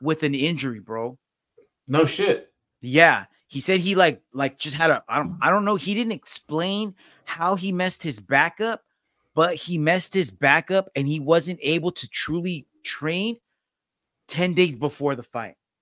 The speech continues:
Speaker 2: Damn.
Speaker 1: So a week and a half before he's supposed to fight for the heavyweight championship, throws his back out and he's a-, he's not able to do anything.
Speaker 2: Shit.
Speaker 1: Luckily, he didn't have to cut weight. He probably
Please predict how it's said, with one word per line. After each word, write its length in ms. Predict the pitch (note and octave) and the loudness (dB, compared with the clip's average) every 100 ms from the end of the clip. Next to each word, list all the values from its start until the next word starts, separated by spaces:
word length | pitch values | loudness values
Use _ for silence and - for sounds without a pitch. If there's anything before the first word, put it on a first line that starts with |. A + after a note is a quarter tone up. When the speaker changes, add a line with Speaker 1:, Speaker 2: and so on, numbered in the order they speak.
| _ _ _ _ _ _ | _ _ _ _ _ _
Speaker 2:
Damn. 340 | G2+ C3+ - - | -6 -6 -6 -10
Speaker 1:
So 360 | - G#3 G3+ - | 0 2 2 2
a 80 | D#3 | 2
week 360 | C3+ G3+ A#3 C4+ | 2 -2 0 2
and 120 | B3 | 2
a 60 | |
half 300 | F#3+ G#3 G3+ | 2 2 2
before 300 | E3+ - G3+ | -2 -4 -2
he's 180 | F3+ F#3+ | -2 -4
supposed 260 | - F#3+ F#3+ | -6 -6 -6
to 80 | D#3 | -4
fight 300 | E3+ F3+ - | -2 -2 -4
for 100 | E3 | -8
the 80 | C3 | -6
heavyweight 440 | D#3+ E3 F3 E3 | -6 -6 -6 -4
championship, 600 | - D#3 C3+ A#2 - C3 _ - _ - | -4 -4 -6 -8 -8 -8 _ -20 _ 2
throws 260 | F#3+ B3+ B3 | 8 8 8
his 160 | F#3+ | -2
back 380 | B2 E3+ F3 D#3 | 4 4 4 0
out 260 | C#3+ C3 - _ - | -2 -2 -8 _ -4
and 140 | D#3 | -2
he's 160 | E3+ D#3 | 0 6
a-, 280 | G3 G3 D3 | 6 6 -4
he's 320 | C#3 C3+ G3 | -8 -2 0
not 180 | F#3+ G3+ | 2 2
able 200 | G#3 G3 | 2 -4
to 100 | E3 | -8
do 200 | C3+ F3 | -8 -4
anything. 420 | F3 G3 D3+ A#2 F2+ _ _ _ _ _ _ _ _ - _ _ _ _ - | -2 -2 -6 -10 -14 _ _ _ _ _ _ _ _ -20 _ _ _ _ -20
Speaker 2:
Shit. 280 | - - D3+ | -18 -8 2
Speaker 1:
Luckily, 340 | A3+ A#3+ A#3+ | 4 4 2
he 140 | F#3 | 2
didn't 180 | F#3+ F#3 | 2 4
have 140 | F3+ - | 4 2
to 100 | D#3 | -4
cut 300 | - E3 A#2+ | 2 2 2
weight. 340 | F3+ G3 F#3 | 2 2 0
He 80 | B2+ | -4
probably 400 | E3+ F#3 F3+ | 0 2 2